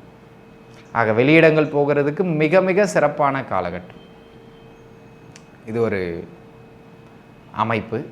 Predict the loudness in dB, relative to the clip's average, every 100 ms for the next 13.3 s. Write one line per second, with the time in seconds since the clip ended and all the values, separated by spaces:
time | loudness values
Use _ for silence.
0 | 2 4 6 8 8 8 6 6 6 6
1 | 8 8 6 0 0 -2 0 0 2 0
2 | 0 2 4 4 2 0 -4 -4 -4 -6
3 | -6 -6 -6 -8 -6 0 4 4 2 -2
4 | -4 -8 -16 -20 -20 -20 -20 -14 -8 -6
5 | -6 -6 -8 -12 -8 -2 -2 0 -2 -4
6 | -4 -2 -2 -2 -2 -2 -4 -6 -6 -6
7 | -8 -10 -12 -14 -18 -20 -20 -20 -20 -20
8 | -20 -20 -20 -10 -2 4 4 4 0 0
9 | 0 0 -4 -8 -8 -2 0 2 2 0
10 | -4 -6 -6 -4 -2 0 0 -2 -4 -6
11 | -6 -6 -4 -6 -6 -8 -8 -6 6 8
12 | 8 4 -2 -4 -6 -14 -20 -20 -20 -20
13 | -6 -2